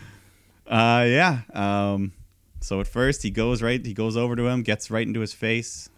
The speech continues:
And then you think he's gonna do something, he's not. And then he just grabs him and fucking lifts him out of the seat over the barricade, onto the floor. Good bump.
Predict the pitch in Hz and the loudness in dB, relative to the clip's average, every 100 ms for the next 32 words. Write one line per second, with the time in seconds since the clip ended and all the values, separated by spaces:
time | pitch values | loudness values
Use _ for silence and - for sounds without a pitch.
0 | _ _ _ _ _ 67 69 67 65 64 | _ _ _ _ _ -14 -12 -10 -10 -10
1 | 90 98 73 95 90 92 90 92 90 95 | -14 -16 -8 -8 -6 -10 -10 -10 -8 -8
2 | 92 92 92 95 85 80 90 92 87 - | -8 -10 -8 -8 -8 -6 -6 -4 -6 -10
3 | - - - - - - 190 240 165 98 | -14 -12 -12 -12 -8 0 2 4 0 -4
4 | 90 101 - 311 190 139 180 - 156 131 | -6 -12 -6 -2 0 2 2 0 -2 -2
5 | 113 104 - 98 98 107 95 82 80 80 | 0 -4 -4 -4 -2 -2 -4 -2 -2 -2
6 | 80 80 78 _ _ _ _ _ - 175 | -2 -2 -2 _ _ _ _ _ 2 2
7 | 120 113 104 98 98 98 - - - 175 | 2 0 -2 0 2 0 -8 -6 2 2
8 | 113 117 107 | 4 0 0